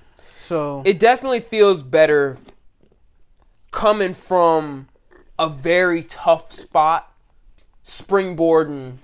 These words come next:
Speaker 2: into a high place, rather than being on neutral ground, springing to a high place. It do not feel the same. And I'll tell you that shit right now. Coming off some bad, like, shit that happened,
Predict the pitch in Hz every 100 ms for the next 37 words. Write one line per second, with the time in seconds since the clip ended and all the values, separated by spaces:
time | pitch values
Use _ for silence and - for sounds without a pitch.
0 | _ 160 156 - 160 143 - 151 143 -
1 | - 170 147 117 - - _ _ _ 160
2 | 160 160 156 147 151 151 151 147 139 135
3 | 160 165 160 160 143 127 139 135 123 107
4 | 92 - _ _ - - 165 147 135 131
5 | 127 120 143 117 - - 107 104 - -
6 | - _ _ - 160 151 151 147 139 120
7 | - 135 117 - 127 107 101 _ _ -
8 | 131 131 156 135 127 - 123 117 113 107
9 | 120 113 104 - _ _ _ _ - 185
10 | 180 170 165 160 - 151 127 139 139 143
11 | 143 143 135 135 123 113 - _ _ -
12 | - - 165 - 139 135 139 - 151 139
13 | 139 135